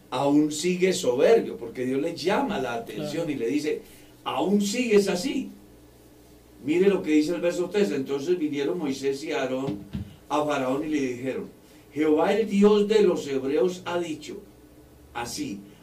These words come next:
Speaker 1: ¿hasta cuándo no querrás humillarte delante de mí?
Speaker 2: Es que él creía, pastor, que con la actitud que tenía, con la posición que tenía, estaba logrando algo. Y ya anteriormente le había dicho, "Pero yo solamente lo he puesto a usted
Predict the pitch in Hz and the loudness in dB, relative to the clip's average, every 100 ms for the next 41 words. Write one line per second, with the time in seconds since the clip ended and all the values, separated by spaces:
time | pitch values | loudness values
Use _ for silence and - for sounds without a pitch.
0 | - 165 180 - 180 160 - 180 208 208 | -6 -2 -2 -2 -6 -8 -6 4 6 6
1 | 208 226 185 196 208 226 214 208 202 202 | 6 6 8 6 4 2 0 0 2 -2
2 | 208 190 156 160 156 - 175 151 151 151 | -2 -4 -4 -4 -6 -6 -4 -2 -4 -8
3 | 170 165 151 180 202 - - - - - | -8 -8 -8 -12 -14 -20 -20 -20 -20 -20
4 | - - - 170 151 165 170 196 185 185 | -20 -20 -14 -10 -8 -6 -6 -2 0 2
5 | 185 180 170 - 160 151 170 196 - - | 2 2 -2 -2 -4 -2 -2 -2 -6 -18
6 | - - 170 160 - - 170 226 208 196 | -12 -2 0 0 -4 -6 -2 0 4 4
7 | 180 165 165 156 151 156 160 147 165 170 | 4 2 0 0 -2 -4 -4 -2 0 0
8 | 196 185 180 233 233 - 175 185 190 170 | 2 2 4 2 -2 0 2 4 4 4
9 | 160 165 196 226 170 - - - - - | 2 2 2 0 -2 -10 -20 -20 -20 -20
10 | - - - 165 160 156 160 160 165 180 | -20 -18 -2 2 4 2 4 4 6 6
11 | 190 190 196 190 190 185 185 185 185 190 | 6 6 6 6 6 6 4 2 4 4
12 | 190 - 196 170 160 175 180 185 185 190 | 2 0 0 0 0 0 0 2 2 0
13 | 190 190 165 - 175 - 190 185 | -2 -2 -4 -4 -6 -2 0 0